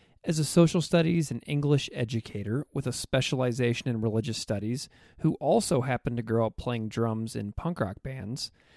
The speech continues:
the allure of a book combining punk rock, sociology, and my interests in teaching social studies and religious studies made the book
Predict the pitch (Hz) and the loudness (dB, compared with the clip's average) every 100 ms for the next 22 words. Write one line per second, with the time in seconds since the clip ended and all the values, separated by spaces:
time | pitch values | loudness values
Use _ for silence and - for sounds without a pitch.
0 | _ _ 160 165 156 156 202 233 226 - | _ _ 2 4 6 6 6 6 4 0
1 | 147 131 135 127 - - - 135 123 117 | -4 2 4 4 0 -12 -6 -2 0 0
2 | 110 - - 147 - 135 131 - - - | -2 -4 -2 -2 2 0 0 -4 -4 0
3 | 127 - 117 113 110 117 113 110 - 117 | 0 0 0 2 0 0 -2 -4 -4 -2
4 | 117 120 120 - 123 117 - 107 - 120 | -2 -2 -4 -2 -4 -4 -4 -6 -4 -6
5 | 117 107 123 117 120 - 113 107 110 113 | -6 -2 2 2 0 -4 -4 -4 -4 -4
6 | 110 107 147 151 104 - 101 104 - - | -2 0 0 0 -4 -6 -6 -6 -8 -12
7 | _ - - _ 143 139 139 127 131 127 | _ -20 -20 _ 0 2 2 4 4 4